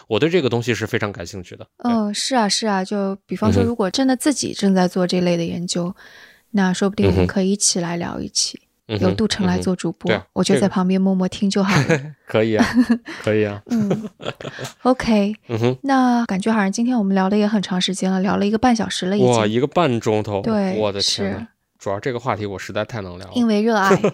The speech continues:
Speaker 1: <laughs>
Speaker 2: 所以你对明天的期待呢？就是万一它很烂怎么办？
Speaker 1: 呃，还好，我基本上在这个测试服上，就是这个游戏它会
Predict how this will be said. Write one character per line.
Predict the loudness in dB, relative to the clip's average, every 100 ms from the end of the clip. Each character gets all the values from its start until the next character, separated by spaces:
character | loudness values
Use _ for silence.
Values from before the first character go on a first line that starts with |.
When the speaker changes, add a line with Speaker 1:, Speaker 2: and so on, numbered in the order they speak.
| -4 -14 -20 _
Speaker 1:
<laughs> | 0 2 0 -8 _
Speaker 2:
所 | -6 0
以 | 0
你 | 0
对 | 0 0
明 | 0
天 | -2 -4 -4
的 | -2 -2
期 | -2 -2
待 | 0 0
呢？ | 0 -2 -4 -6 -8 0
就 |
是 | 2
万 | 2 2 0
一 |
它 | -2
很 | -4 0
烂 | 2 2
怎 | 0
么 | -6
办？ | -4 -4 -4 -10 -6
Speaker 1:
呃， | 0 2 2 0
还 | -2 -2
好， | 0 0 -2
我 | -4 -4
基 | -4 -4
本 | -4
上 | -2 -4
在 | 0 0 0
这 | -2
个 | -4
测 | -4 -4
试 | -4 -4
服 | -6 -6 -6
上， | -6 -6 -8 -12
就 | -10
是 | -6 -2 -4 -6 -14 -2
这 | 2
个 |
游 | 2
戏 | 2 0
它 | 0
会 | 2 2